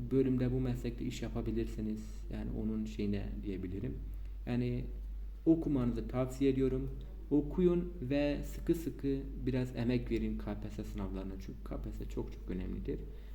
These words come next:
K P S S'de önem verin. K P S S'de yüksek puan almaya gayret edin. Ondan sonra atanacaksınız zaten. Siz emek verdikten sonra Rabbim zaten nasip ediyor. O, o da ayrı bir durum. İnşallah yani tek temennimiz, e,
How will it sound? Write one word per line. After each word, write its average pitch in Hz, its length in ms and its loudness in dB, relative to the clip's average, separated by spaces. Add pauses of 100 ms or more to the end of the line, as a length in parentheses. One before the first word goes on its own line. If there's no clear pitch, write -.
(120)
K 147 200 0
P 139 80 0
S - 60 -4
S'de 135 320 2
önem 127 320 4
verin. 127 240 4
K 123 160 -2
P 127 60 -6
S - 60 -6
S'de 120 140 -2
yüksek 117 340 -2
puan 117 240 -2
almaya 113 320 0
gayret 110 460 2
edin. 123 200 2
Ondan 135 280 2
sonra 127 340 0 (500)
atanacaksınız 120 800 0
zaten. 98 360 -4
Siz 151 240 -4
emek 135 380 0
verdikten 135 440 2
sonra 113 260 -4
Rabbim 110 300 -2
zaten 113 220 -2
nasip 98 300 -4
ediyor. 98 300 -2
O, 101 140 0 (580)
o 113 60 -2
da 107 60 -4
ayrı 110 280 2
bir 92 100 0
durum. 101 240 -4 (1200)
İnşallah 143 420 2
yani 123 440 0
tek - 220 -4
temennimiz, 107 800 -2 (560)
e, 123 60 -2